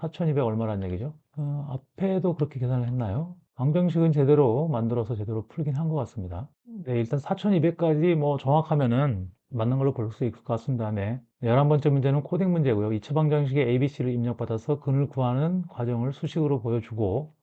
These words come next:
그래프를 그려서 두 근의 위치를 표시해달라고 했습니다. 어, 속도가 엄청 빠르거든요, 지금. 제가 문제를 읽는 동안에 그냥 답이 나옵니다. 자, 실행을 시키고 사, 일, 사, 삼을 입력하고 계산하기를 누르면, 어, 아무것도 안 나왔는데요.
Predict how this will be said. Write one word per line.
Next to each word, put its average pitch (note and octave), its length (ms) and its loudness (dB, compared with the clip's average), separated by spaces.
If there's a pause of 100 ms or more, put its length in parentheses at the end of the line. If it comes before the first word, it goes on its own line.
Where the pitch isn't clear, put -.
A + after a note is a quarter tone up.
그래프를 D3 480 2
그려서 E3 640 2 (200)
두 C3 180 0
근의 C3 280 2
위치를 D#3+ 600 0 (260)
표시해달라고 D#3 480 0
했습니다. G#2 540 -4 (200)
어, A2 280 -2
속도가 G#3+ 260 -2
엄청 E3+ 240 2
빠르거든요, C#3+ 360 2
지금. B2+ 360 -4 (180)
제가 C3+ 180 0
문제를 F#3+ 500 6
읽는 E3+ 320 4
동안에 A#2 680 0 (100)
그냥 A#2+ 460 -4
답이 A#2 180 -2
나옵니다. G2 480 -4 (180)
자, A#2+ 140 -2
실행을 E3 480 2
시키고 D3+ 880 0
사, C3+ 600 -2 (160)
일, D3+ 260 6
사, D3+ 340 2
삼을 D#3 380 0
입력하고 C3 400 0
계산하기를 A#2+ 500 0
누르면, C#3 520 0 (100)
어, D3 280 -4
아무것도 D3 260 4
안 A#2 80 2
나왔는데요. G#2+ 500 -2